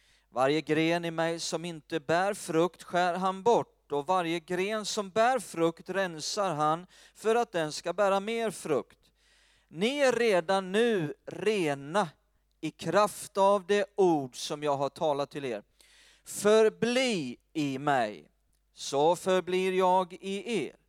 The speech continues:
Liksom grenen inte kan bära frukt av sig själv, utan endast om den förblir i vinstocken, så kan inte heller ni det om ni inte förblir i mig. Jag är vinstocken,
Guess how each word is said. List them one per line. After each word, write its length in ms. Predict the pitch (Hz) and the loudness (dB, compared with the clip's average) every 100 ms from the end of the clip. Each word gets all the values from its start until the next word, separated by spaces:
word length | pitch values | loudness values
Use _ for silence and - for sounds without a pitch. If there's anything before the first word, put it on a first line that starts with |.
| _ _ | _ _
Liksom 440 | 151 175 - 185 170 | -6 -4 -4 -8 -4
grenen 480 | 190 233 269 254 | -2 -2 -2 -6
inte 220 | 226 185 190 | -8 -8 -8
kan 200 | 196 190 | -6 0
bära 200 | 190 185 | 0 0
frukt 340 | 208 208 - | -2 -2 -2
av 120 | 202 | -4
sig 180 | 185 202 | -4 -8
själv, 360 | - 240 185 165 | -4 -2 -2 -4
utan 260 | 175 180 | -8 -8
endast 380 | 190 175 170 - | -8 -6 -6 -6
om 100 | 175 | -10
den 140 | 175 | -10
förblir 380 | 170 175 170 165 | -8 -6 -4 -2
i 40 | 160 | -4
vinstocken, 760 | 185 170 - 175 160 - 190 - - | -6 -8 -6 -4 -4 -6 -10 -12 -20
så 180 | - 180 | -10 -10
kan 300 | - 208 185 | -2 -2 -2
inte 240 | 190 185 | -6 -2
heller 440 | 180 175 185 170 170 | 0 2 0 0 -2
ni 240 | 208 240 | -6 -6
det 120 | 180 | -2
om 140 | 170 165 | -2 -2
ni 80 | 175 | -10
inte 180 | 165 | -14
förblir 400 | 165 180 175 185 | -10 -8 -2 -2
i 40 | 196 | 0
mig. 260 | 220 143 - _ _ _ | -2 -4 -6 _ _ _
Jag 500 | 143 175 269 277 196 | 0 4 4 4 2
är 140 | 175 | 0
vinstocken, 840 | 165 165 139 - 156 151 _ 160 | 2 -4 -6 -4 -2 -4 _ -8